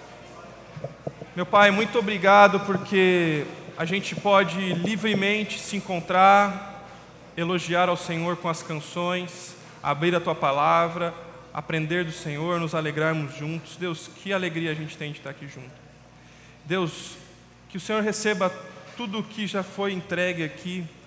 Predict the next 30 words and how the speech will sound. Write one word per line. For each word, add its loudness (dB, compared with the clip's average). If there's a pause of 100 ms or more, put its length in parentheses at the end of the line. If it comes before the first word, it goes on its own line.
(260)
tanto -10
quanto -2
que -14
o -14
Senhor -6
receba -4
esse -6
tempo -6
com -8
a -4
palavra. -4 (400)
Que -6
nada 2
nem -2
ninguém -2
tome -4
a -2
atenção -8
que -10
é -6
do -8
Senhor -8
nesse -12
momento. -12 (480)
Que -12
a -8
gente -6
possa -4
sair -4
daqui -6